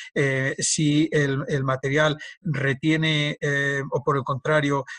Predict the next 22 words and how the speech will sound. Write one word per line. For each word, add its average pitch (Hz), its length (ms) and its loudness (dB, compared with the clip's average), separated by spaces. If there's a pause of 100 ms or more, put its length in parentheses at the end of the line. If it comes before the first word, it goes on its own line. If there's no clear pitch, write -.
(100)
eh, 139 500 -2 (280)
eh, 139 140 -4
facilita 135 720 -2
el 131 120 -6
secado, 196 540 2 (240)
el 135 180 0
espesor 131 460 0
del 127 100 2
elemento, 175 400 0
cuanto 123 240 -4
más 120 220 -2
grueso 131 280 0
sea 131 180 -2
el 127 60 0
elemento, 127 380 -2 (280)
más 127 280 0
agua 127 380 0
puede 127 400 -2 (220)
mantener 127 520 0
durante 120 260 -4
más 113 180 -6
tiempo, 202 440 2